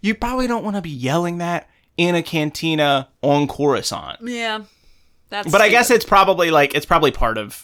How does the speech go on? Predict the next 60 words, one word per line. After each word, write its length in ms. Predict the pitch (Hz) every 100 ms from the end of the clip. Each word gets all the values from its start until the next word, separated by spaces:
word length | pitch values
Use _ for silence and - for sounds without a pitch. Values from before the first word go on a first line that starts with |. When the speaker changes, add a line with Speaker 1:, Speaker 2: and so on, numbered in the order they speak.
| _
Speaker 1:
the 140 | - 113
whole 180 | 110 139
ploy. 380 | - - - -
But, 180 | 135 -
Speaker 2:
Yeah. 120 | - - -
Speaker 1:
you 120 | 95
know, 80 | -
Speaker 2:
And 80 | 226
Speaker 1:
we'll 80 | 254
Speaker 2:
also, 160 | 262 247
Speaker 1:
talk 20 |
about 20 |
Speaker 2:
you 60 | 240
Speaker 1:
it. 40 |
Speaker 2:
can 120 | 285 247
do 100 | 233
whatever 240 | 208 190
you 100 | 185
want 180 | 165 151
in 40 | 160
a 60 |
cantina. 440 | - 165 165 160 -
You 100 | 175
can 120 | 196
cut 180 | 202 -
people's 240 | 202 175
hands 260 | 170 160 156
off 160 | 156 165
and 120 | 160
no 100 | 156
one 140 | -
cares. 340 | - - - -
Speaker 1:
Sh-, 200 | - - -
Speaker 2:
So 160 | 180
Speaker 1:
yeah. 120 | 170
Speaker 2:
you 80 | 214
can 140 | 226 214
literally 300 | 226 220 202
kill 260 | - 196
people 320 | 180 170 165
and 60 | 165
there'll 80 | 160
be 80 | 165
dead 320 | 151 180 180
people 200 | 185 160
on 80 | 156
the 60 |
floor. 140 | - 170
Speaker 1:
But 160 | 175
mur-, 160 | 160 180
but 220 | 151 208 -
saying 380 | - 185 208
you 100 | 214
murdered 360 | 190 190 202 190
a 40 |
Jedi, 360 | 165 180 202 208
that's 160 | 208 233
the, 60 |
p-, 80 | - -
probably 440 | 330 - 440